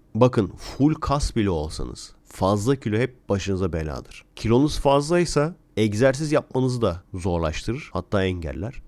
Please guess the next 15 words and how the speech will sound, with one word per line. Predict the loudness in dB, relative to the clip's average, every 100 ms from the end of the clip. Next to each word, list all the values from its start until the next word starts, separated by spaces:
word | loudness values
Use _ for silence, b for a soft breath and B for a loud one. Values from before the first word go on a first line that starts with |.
| 4
Önce | 4 6 4 4 2 -6
fazla | -2 2 2 2 0
kilodan | 2 2 2
kurtulmanız | 0 -6 -8 -10 -10 -12 -12
lazım. | -14 -14 -16 -18 -14
Boyunuza | 0 4 6 8 6 6
göre | 8 6 4 -4 -2
kilonuz | 4 4 4
çok | 2 -2 -2 -2
abartıysa | 0 2 0 0 -2 -2 -2 -4 -4
fazla | -2 -2 -2
kilodan | 2 2 2
kurtulmanız | -2 -8 -8 -8 -8
lazım | -10 -12 -12
önce." | -14 -18